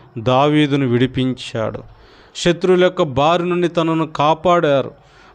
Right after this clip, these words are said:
భద్రపరిచాడు, భద్రపరిచాడు. అందుకని ప్రియులారా, ఇప్పుడు దావీదు దేవునిని ప్రేమిస్తూ ఉన్నాడు,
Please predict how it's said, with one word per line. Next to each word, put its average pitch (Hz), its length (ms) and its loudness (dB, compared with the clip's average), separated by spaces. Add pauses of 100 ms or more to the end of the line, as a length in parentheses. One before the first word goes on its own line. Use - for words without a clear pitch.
భద్రపరిచాడు, 165 1000 2 (320)
భద్రపరిచాడు. 135 960 -2 (360)
అందుకని 214 500 2
ప్రియులారా, 139 640 2 (320)
ఇప్పుడు 135 240 0
దావీదు 139 840 0 (300)
దేవునిని 143 680 2
ప్రేమిస్తూ 123 680 -2
ఉన్నాడు, 110 420 -8